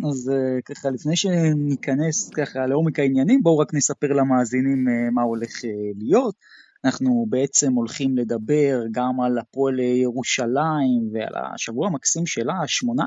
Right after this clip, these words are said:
ניצחונות ברציפות, זאת הפועל ירושלים, מפתיע. אנחנו נדבר על זה, ונדבר על הפועל תל אביב, על הרכבת הרים בשבוע שלה,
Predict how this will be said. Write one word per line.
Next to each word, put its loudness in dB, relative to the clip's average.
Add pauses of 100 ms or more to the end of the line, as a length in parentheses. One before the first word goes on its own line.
ניצחונות -2
ברציפות, -4
זאת -2
הפועל -2
ירושלים, 0 (180)
מפתיע. 2 (360)
אנחנו 2
נדבר 4
על 6
זה, 2 (440)
ונדבר 2
על 2
הפועל 0
תל 2
אביב, 4
על 6
הרכבת 0
הרים 0
בשבוע -2
שלה, 2